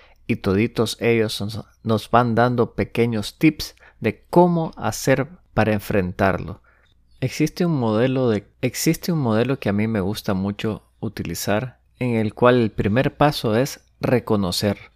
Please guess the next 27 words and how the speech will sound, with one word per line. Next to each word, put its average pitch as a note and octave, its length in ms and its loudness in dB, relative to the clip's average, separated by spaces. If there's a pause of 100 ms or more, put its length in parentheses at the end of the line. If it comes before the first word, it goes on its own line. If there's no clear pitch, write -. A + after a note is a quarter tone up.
Reconocer A#2+ 880 0
que - 120 -2
efectivamente G#2+ 840 0
tenemos G2+ 580 -2
un B2 240 0
dragón A2+ 460 2 (280)
en A2+ 160 -2
nosotros. F#2 680 -4 (140)
Y A2+ 100 -2
ahora B2+ 320 4
que - 140 -6
sabemos A#2 480 -4
que - 120 -8
existe, - 760 -8 (120)
ahora F2+ 360 0
que F#2+ 160 -8
sabemos F#2+ 580 -4
que - 140 -10
está G#2 520 -6 (400)
dentro G#2 400 -2
de F2 80 -4
nosotros, B2 640 -4 (180)
ahora G#2 500 0
podemos G2 440 -2
tomar F#2+ 460 -2
también F2+ 380 -2
decisiones F#2 760 -6